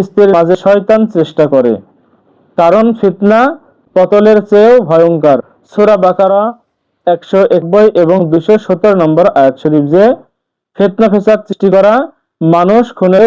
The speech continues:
যত অপরাধ। নাতি নাতনিদের মহাব্বত করা সুন্নত, তাদের সাথে হাসি খুশি করাও সুন্নত, তাদেরকে হাদিয়া দেওয়াও সুন্নত, তাদের খাইয়ে দেওয়াও সুন্নত রয়েছে। চল্লিশ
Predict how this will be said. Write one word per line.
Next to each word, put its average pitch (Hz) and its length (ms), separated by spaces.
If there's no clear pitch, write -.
যত 180 260
অপরাধ। 147 260
নাতি 202 180
নাতনিদের 196 460
মহাব্বত 185 440
করা 156 180
সুন্নত, 180 360
তাদের 240 260
সাথে 202 300
হাসি 185 320
খুশি 202 260
করাও 170 300
সুন্নত, 151 440
তাদেরকে 220 480
হাদিয়া 175 400
দেওয়াও 175 320
সুন্নত, 180 500
তাদের 175 320
খাইয়ে 202 400
দেওয়াও 170 340
সুন্নত 147 480
রয়েছে। 120 400
চল্লিশ 240 380